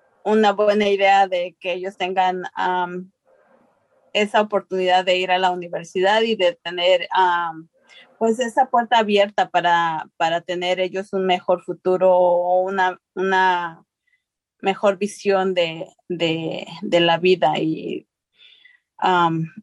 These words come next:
una mejor oportunidad de, de estudio.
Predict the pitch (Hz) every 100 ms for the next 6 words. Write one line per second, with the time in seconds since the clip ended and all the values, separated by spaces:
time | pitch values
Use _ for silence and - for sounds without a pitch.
0 | - 196 190 185 180 185 170 175 175 170
1 | 165 165 160 - - 175 165 _ 180 160
2 | - -